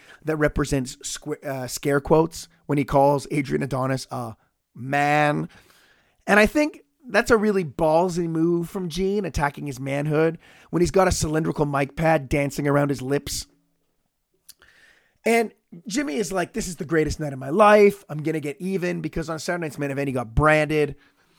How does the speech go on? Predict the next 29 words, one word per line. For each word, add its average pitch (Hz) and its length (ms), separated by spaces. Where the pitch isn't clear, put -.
And 170 120
at 165 80
the 170 80
Slammy 175 600
Awards, 165 460
he 143 60
had 135 80
his 117 80
pants 165 360
taken 156 300
off. 147 420
And, 185 240
like, 220 200
for 233 160
all 349 180
this 440 200
talk, 147 500
for 190 160
all 233 100
this 285 160
talk 180 280
about 139 220
Adrian 143 340
Adonis' 131 480
sexuality, 135 800
it 539 160
would 508 140
seem, 214 640
now, 165 140